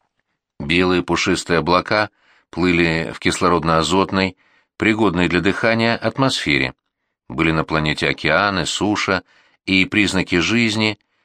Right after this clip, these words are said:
но это была не Земля. Быстро проведённые исследования показали, что на этой планете отсутствовала разумная жизнь.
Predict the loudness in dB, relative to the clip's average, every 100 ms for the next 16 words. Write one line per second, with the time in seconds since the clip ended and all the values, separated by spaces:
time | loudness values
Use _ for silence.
0 | _ -2 0 0 0 2 2 0 -2 -2
1 | 0 0 -2 -4 _ _ _ _ _ -2
2 | 0 2 -2 0 0 2 0 0 -2 0
3 | 0 0 2 0 -2 -2 0 0 0 0
4 | -2 -8 _ _ -6 0 0 0 0 0
5 | 0 2 2 0 -2 -4 _ _ _ -4
6 | -2 -2 -2 0 -2 0 2 4 2 0
7 | 0 0 0 2 0 0 0 -2